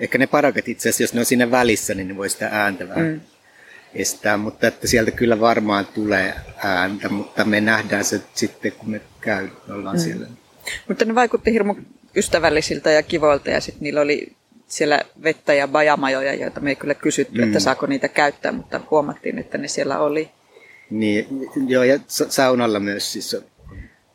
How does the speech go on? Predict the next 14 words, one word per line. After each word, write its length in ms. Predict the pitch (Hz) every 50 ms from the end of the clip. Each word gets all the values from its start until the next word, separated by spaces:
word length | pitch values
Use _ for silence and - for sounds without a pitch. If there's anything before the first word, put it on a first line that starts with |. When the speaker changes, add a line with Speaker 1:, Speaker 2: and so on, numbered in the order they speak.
| _ -
Speaker 2:
Joo, 160 | 165 160 156 - -
ja 100 | 180 180
niillä 200 | 196 196 190 196
oli 140 | 185 190 190
jotain 320 | 185 180 - 190 185 180
ru-, 400 | 185 180 - - - - - -
ruokaakin 520 | 156 160 151 151 - - 147 151 - 143 135
siellä, 260 | - - 147 165 160
jos 200 | - - - -
on 100 | 147 147
rahaa, 380 | 143 143 - - - 80 80 -
niin 220 | - - - - - - - _ - -
Speaker 1:
Niin. 340 | 107 98 95 95 95 95 98 101 _ _ _ _ _ _ _ _ _ _ _ _ _ _ _ _ _ _ _ _ _ _ _ _ _ - - _ _ _ _ _ _ -
Speaker 2:
Joo. 200 | 180 165 165